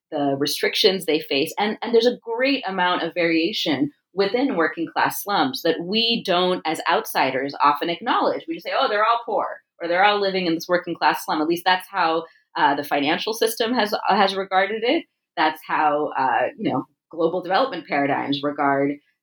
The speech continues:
uh, you know, uh, marginalized communities in urban India. But if you look within it, there's a lot of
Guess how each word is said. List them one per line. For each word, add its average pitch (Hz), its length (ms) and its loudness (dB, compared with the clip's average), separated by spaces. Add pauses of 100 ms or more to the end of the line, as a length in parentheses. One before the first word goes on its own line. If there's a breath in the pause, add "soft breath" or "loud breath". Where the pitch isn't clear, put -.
uh, 123 340 2 (120)
you 131 180 -4
know, 131 220 -6 (100)
uh, 143 160 -4
marginalized 139 600 0
communities 160 460 0
in 135 40 0
urban 139 240 0
India. 233 360 0
But 175 140 2 (120)
if - 100 -14
you 190 140 0
look 320 160 -2
within 440 300 0
it, 196 100 2
there's 175 140 2
a 170 80 0
lot 202 280 2
of 202 60 -2